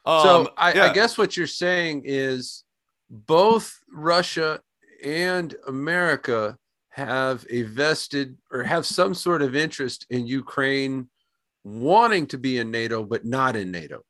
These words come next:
Speaker 1: Yeah, uh, that, that's, I mean, lis-,
Speaker 2: Right.
Speaker 1: look at all of Putin's propagandists over here in America, those, those scallywags. Uh, like, look at all of them. That is, th-, whether it's Greenwald or Michael Tracy or Fiorella Isabel or y-,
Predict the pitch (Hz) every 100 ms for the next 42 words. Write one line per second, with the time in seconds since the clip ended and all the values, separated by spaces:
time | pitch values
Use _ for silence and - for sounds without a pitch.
0 | _ _ _ 220 427 381 - - 180 233
1 | 165 - 247 - - _ - 160 160 131
2 | 110 - 180 202 135 110 214 - 185 -
3 | 156 180 175 131 - 160 143 135 - -
4 | 147 151 101 123 165 123 101 120 101 104
5 | 117 110 101 101 95 92 104 120 117 -
6 | 110 127 147 - 101 90 90 92 90 90
7 | - - - - - 135 151 143 160 156
8 | 160 226 294 226 214 160 220 175 120 110
9 | - - 131 185 254 330 277 180 - -
10 | - 196 190 220 208 160 - 185 277 311
11 | 302 285 285 185 190 214 - - 269 320
12 | 277 - 311 302 285 226 190 175 - 247
13 | 240 208 233 233 202 196 254 269 254 -
14 | 277 277 269 262 208 185 175 170 175